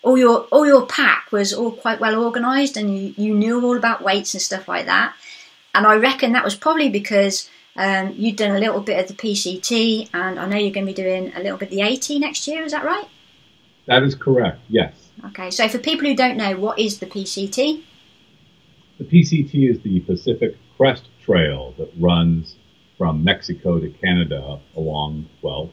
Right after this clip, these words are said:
Speaker 2: following the crest of the mountains.
Speaker 1: So it's a bit like that.
Speaker 2: It's a bit of up and down. There's some desert walking as well, but it mainly tries to follow the natural elevation of the mountains.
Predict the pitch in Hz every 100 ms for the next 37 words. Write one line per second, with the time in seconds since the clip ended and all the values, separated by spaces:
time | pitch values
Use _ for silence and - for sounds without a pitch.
0 | - 73 76 76 76 - 135 117 87 -
1 | - 73 78 82 87 107 - 65 - _
2 | _ _ _ _ _ _ _ _ _ -
3 | - - - 202 185 - - - - _
4 | _ _ _ _ _ _ _ _ _ 110
5 | 151 143 - 117 - 107 92 87 85 101
6 | 135 - 95 87 - 92 82 92 101 92
7 | 87 85 85 - 90 85 80 80 78 76
8 | 98 - _ _ _ 107 104 104 113 107
9 | 87 98 90 90 - 90 82 80 80 78
10 | 82 - 82 82 78 76 82 82 82 73
11 | 73 71 73 71 82 - 71 62